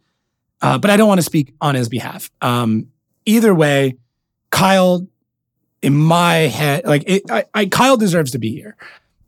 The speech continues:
No matter what you wanna say, I strongly believe Kyle deserves to be here.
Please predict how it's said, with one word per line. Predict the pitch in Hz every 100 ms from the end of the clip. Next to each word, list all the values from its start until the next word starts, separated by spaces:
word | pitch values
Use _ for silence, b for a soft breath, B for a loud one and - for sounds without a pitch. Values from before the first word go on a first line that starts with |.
| _
No | 226
matter | 185 226
what | 220
you | 202
wanna | 196 175
say, | 165 151 147
I | 127
strongly | 123 - 170 170 160
believe | 151 131
Kyle | 135 135
deserves | 139 120 120 120
to |
be | 123 170
here. | 143 160